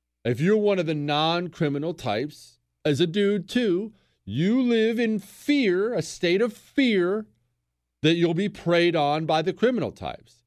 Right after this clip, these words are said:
They'll kill you and eat you. This was, again, as I described earlier, the norm. They'll come after you. They'll, I mean, for various things, things I'm not gonna get into on a family show.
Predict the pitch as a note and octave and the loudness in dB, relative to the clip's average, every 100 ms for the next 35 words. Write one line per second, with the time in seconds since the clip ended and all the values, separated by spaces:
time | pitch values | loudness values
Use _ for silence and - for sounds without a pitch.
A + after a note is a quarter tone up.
0 | _ _ _ A#2 B2+ A2 C#3+ B2 A2+ G#2+ | _ _ _ 0 0 2 0 2 0 -2
1 | G#2+ D#3 F3+ E3+ G3+ F#3+ A2 - G#2+ - | 0 -2 -2 -2 -4 -2 -4 -4 -8 -8
2 | G#2+ B2 A2+ G#2 G2+ G2 - A#2+ A2+ G2+ | -2 -2 -2 -4 -4 -6 -6 -4 -4 -2
3 | A#2+ C3 C3 G#2+ G2+ G2 G#2 B2 F3+ G#3+ | -2 0 -2 -2 -6 -2 0 2 0 -2
4 | - _ _ _ _ _ _ _ _ _ | -10 _ _ _ _ _ _ _ _ _
5 | _ - A2+ A2 A2 D3+ A#2 A2 D3+ D3 | _ -4 0 0 0 -2 0 2 2 2
6 | F#3 F3 F3 F3 E3+ - C3 C3 C3 B2+ | 0 0 2 2 -2 -4 -2 0 0 -2
7 | A2 C3+ G#2+ A#2 E3+ C3+ G2+ - G2+ A#2+ | -4 -4 -2 2 2 2 -2 -4 -4 -4
8 | A2+ B2+ A2 G#2+ G#2+ F#2+ G#2+ G#2 G2 F#2+ | -4 -4 -2 -2 -4 -6 -8 -8 -8 -8
9 | F#2 G#2 F#2+ F#2+ F#2+ F2+ E2+ - F2+ | -8 -8 -8 -8 -8 -8 -8 -6 -6